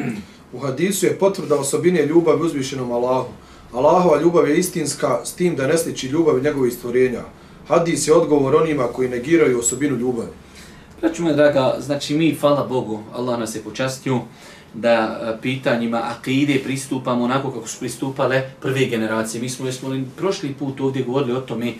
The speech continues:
Speaker 1: kada dođe, e, jasan tekst, kuranski ajet, hadis Božijeg poslanika, da Allah, e, Allah Đelšanu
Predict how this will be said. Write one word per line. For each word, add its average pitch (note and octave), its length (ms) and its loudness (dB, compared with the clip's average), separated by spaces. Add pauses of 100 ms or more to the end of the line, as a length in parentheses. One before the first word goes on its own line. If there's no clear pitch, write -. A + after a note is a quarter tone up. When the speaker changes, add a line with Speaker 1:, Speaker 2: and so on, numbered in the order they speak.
(480)
Speaker 1:
kada A#2+ 180 -2
dođe, C#3 420 2
e, B2 100 -4 (220)
jasan C3 600 0
tekst, - 420 -2 (840)
kuranski D3+ 480 2
ajet, D3 280 4
hadis D3+ 280 2
Božijeg D3+ 260 2
poslanika, D3 540 0
da D3 100 6
Allah, D3+ 340 4
e, D3 200 4 (180)
Allah D3 240 4
Đelšanu D3 520 2